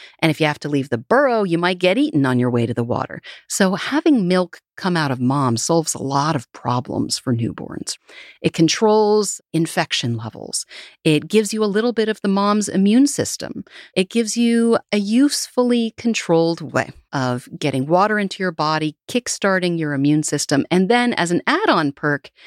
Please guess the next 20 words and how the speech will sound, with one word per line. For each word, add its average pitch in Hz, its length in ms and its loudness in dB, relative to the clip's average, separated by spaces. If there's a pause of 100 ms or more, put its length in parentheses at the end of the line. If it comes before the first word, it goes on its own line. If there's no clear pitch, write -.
(220)
it 392 120 0
gives 349 160 2
you 247 80 -2
some 208 160 -4
calories 156 560 -2
and 139 100 2
other 135 160 0
stuff. - 480 -8 (580)
But 180 200 2
interestingly, 117 960 -2
especially 180 640 0
for 135 420 -4 (140)
human 185 380 0
beings 139 360 -2
today, 147 520 -2 (240)
what 156 120 2
it - 180 0
really 269 380 2
gives - 380 -6
you - 260 -10